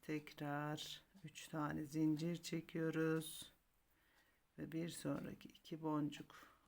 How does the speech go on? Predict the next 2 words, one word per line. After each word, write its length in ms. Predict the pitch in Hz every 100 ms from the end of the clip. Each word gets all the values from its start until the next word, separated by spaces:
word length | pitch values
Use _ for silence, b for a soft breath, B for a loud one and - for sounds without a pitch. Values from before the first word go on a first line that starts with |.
| -
arasından 1000 | 160 160 156 - 147 147 151 147 156 156 - _
sabitliyoruz. 1200 | - 151 147 165 147 - 160 190 185 - - -